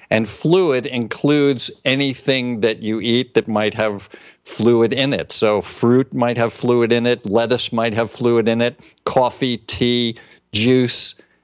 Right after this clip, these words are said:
anything else. So it's the eight glasses of fluid per day, but over time, the word fluid changed to water. Now, I can't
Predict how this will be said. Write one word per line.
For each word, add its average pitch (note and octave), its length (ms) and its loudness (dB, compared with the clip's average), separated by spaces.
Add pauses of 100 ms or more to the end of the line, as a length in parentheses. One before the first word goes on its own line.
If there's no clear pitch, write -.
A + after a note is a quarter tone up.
(140)
anything C3 460 0
else. G#2 420 -6 (1160)
So C#3 500 0 (360)
it's D3 280 -2
the C3+ 300 -2
eight D3 340 -2
glasses C3 500 -2
of A2+ 100 -4
fluid C3+ 460 2
per A2+ 120 0
day, G2 280 2
but G#2+ 400 0
over C#3 300 2
time, B2+ 600 -2 (260)
the A#2+ 60 2
word B2+ 320 2
fluid C#3+ 520 2
changed B2 420 -2
to A2+ 80 0
water. A2 480 2
Now, G#2+ 300 0
I A2+ 100 0
can't D3 400 -4